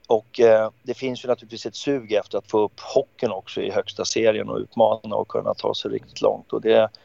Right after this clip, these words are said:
det är, det är en uttalad ambition som jag verkligen gillar. Eh, så min, min, eh, min tanke är ju helt enkelt att det ska vara...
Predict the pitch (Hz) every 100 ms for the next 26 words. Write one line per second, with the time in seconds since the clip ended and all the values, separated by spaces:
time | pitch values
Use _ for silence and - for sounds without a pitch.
0 | _ _ _ - 120 113 113 113 120 117
1 | 113 113 110 - 113 113 110 107 113 104
2 | 101 110 101 107 107 92 95 104 107 -
3 | 107 107 104 113 110 - _ _ 127 117
4 | 110 110 _ _ _ _ _ _ _ -
5 | 131 143 156 139 147 151 151 143 143 143
6 | 143 _ _ - 139 143 139 135 135 123
7 | 165 135 123 110 - 107 104 110 107 110
8 | - 110 107 104 107